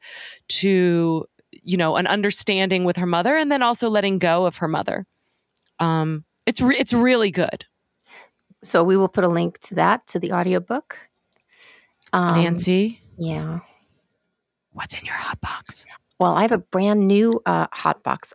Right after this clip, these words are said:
Speaker 2: item that I just started dipping into today. So Michael Moynihan, one of the three fellows of the Fifth Column, we talk about them a lot, and they actually record in this very studio where I'm sitting,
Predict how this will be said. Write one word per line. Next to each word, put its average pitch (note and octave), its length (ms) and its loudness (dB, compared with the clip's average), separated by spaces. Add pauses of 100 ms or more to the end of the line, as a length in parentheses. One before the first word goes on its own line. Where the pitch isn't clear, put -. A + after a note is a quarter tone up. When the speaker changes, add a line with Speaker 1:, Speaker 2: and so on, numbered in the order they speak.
Speaker 2:
item G3+ 300 0
that A#3 120 2
I E3+ 80 2
just F#3 300 -6
started F3+ 320 0
dipping F3 300 -6
into E3 280 -6
today. G3+ 800 2 (340)
So F#3 460 2
Michael F3 260 0
Moynihan, E3+ 800 -2
one G3+ 240 0
of D3+ 160 -6
the E3+ 80 -4
three F3+ 480 0
fellows G#3+ 680 4
of G3+ 280 4
the F3+ 80 -4
Fifth G3 240 -4
Column, F#3+ 380 2
we F#3+ 100 0
talk - 220 -4
about D#3+ 220 -4
them E3 200 -4 (160)
a F#3+ 60 0
lot, G3 320 6
and F#3+ 280 -4 (200)
they F#3 120 2
actually F3 280 0
record F3 340 0
in F3+ 120 0
this F3+ 180 -2
very F3 180 0
studio F3 380 -2
where E3+ 120 0
I'm E3+ 120 -2
sitting, G3 340 -6